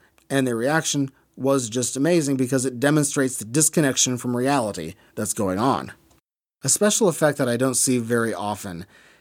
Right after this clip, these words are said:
is the approach to the Absolute Zero Cannon's effect on the individual Muin enemies. What happens is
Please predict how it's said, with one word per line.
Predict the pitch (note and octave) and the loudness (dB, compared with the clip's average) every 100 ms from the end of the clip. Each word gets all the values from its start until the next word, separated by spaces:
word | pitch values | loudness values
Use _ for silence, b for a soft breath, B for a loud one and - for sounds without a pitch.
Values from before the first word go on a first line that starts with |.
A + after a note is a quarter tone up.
| b b | b b
is | D3 C3+ B2+ - | 2 2 2 -4
the | C3 C#3 | -2 0
approach | C3 - - F#3+ C3+ - - b b b | 0 -2 0 2 2 -2 -4 b b b
to | - D#3+ C#3+ C3+ - | 0 2 2 0 -4
the | C3 C3 | -4 -2
Absolute | C#3+ E3 D3 D#3 B2+ | 0 0 2 0 0
Zero | A2 C#3 C#3 | 2 2 2
Cannon's | C#3 C3+ B2 A2 | 0 -2 0 -4
effect | G#2 - A#2+ G2+ - b b _ | -6 -4 -4 -4 -10 b b _
on | A#2+ B2+ B2 B2 b b | -4 -2 -2 -6 b b
the | B2+ D3 | -4 0
individual | D3 C#3+ C3+ B2 B2 A#2+ A#2 b - | 2 4 2 0 0 0 -4 b -6
Muin | B2 B2 A#2+ G#2 G2+ | -2 0 0 -2 -6
enemies. | C3 A2 F2 C#2 - - - _ _ _ _ | -6 -6 -8 -10 -8 -8 -10 _ _ _ _
What | F3 D3 | -4 0
happens | E3 G3+ F3 B2 | 2 2 2 0
is | A#2+ A2+ | 0 -2